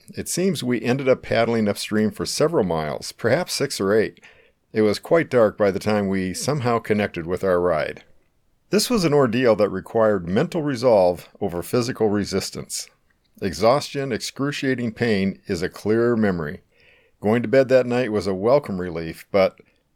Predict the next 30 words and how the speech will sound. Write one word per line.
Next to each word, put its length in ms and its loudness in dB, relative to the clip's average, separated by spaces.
the 100 -4
next 260 -4
morning, 460 0
it 80 -4
was 180 -2
a 80 0
reminder 580 0
of 200 -6
what 160 0
we 80 0
had 120 -4
been 180 -2
through. 320 -6
Lying 340 2
on 120 2
the 80 -2
top 340 -4
bunk, 340 0
waiting 380 0
to 80 -4
go 140 0
to 80 -2
the 80 -6
bathroom, 680 2
well, 680 2
it 140 0
was 220 -2
pretty 360 0
much 240 0
impossible. 680 -2